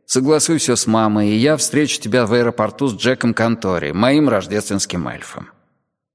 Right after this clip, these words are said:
Я надеюсь, тебе понравится мой дом, который я называю "Розовая громада". Но одно условие. Ты не поедешь, не поставив маму в известность и не получив ее одобрения.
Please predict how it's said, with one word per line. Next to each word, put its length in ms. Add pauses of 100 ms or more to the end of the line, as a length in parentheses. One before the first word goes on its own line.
(140)
Я 260
надеюсь, 440
тебе 280
понравится 760
мой 220
дом, 380
который 480
я 120
называю 560
"Розовая 460
громада". 760 (520)
Но 420
одно 420
условие. 760 (340)
Ты 220
не 140
поедешь, 760
не 160
поставив 600
маму 340
в 100
известность 680
и 40
не 140
получив 500
ее 280
одобрения. 680